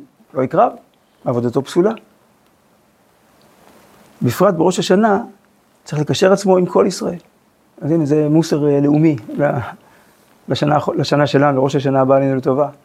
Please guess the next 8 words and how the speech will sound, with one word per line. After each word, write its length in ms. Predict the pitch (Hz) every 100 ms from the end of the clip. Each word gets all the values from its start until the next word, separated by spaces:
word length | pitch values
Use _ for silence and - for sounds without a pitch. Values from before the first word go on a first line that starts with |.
| _ _ _ _ _ _ _ _ _ _ _ - - -
יש 140 | - 185
לנו 100 | 165
עבודה, 300 | 127 117 113 - _ _ _ _ _ _ _ _ _
להסיר 260 | 143 - 180
את 120 | 185
המחיצות 840 | 175 180 180 180 190 185 220 202
ואת 120 | 175
המחסומים, 560 | 143 - - 196 202 185